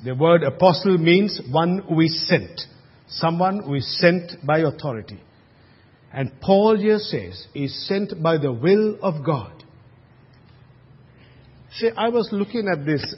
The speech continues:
introduction, just that verse.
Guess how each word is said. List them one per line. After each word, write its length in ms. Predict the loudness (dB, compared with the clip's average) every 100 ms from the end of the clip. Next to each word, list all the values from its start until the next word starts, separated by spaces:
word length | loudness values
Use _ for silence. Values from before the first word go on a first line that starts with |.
| -4
introduction, 720 | -2 0 -2 -2 -8 -12 -14 -20 -20 _ _ _ _ _ _ -20 _
just 200 | -12 -6 -6
that 200 | -6 -8
verse. 480 | -10 -10 -16 -18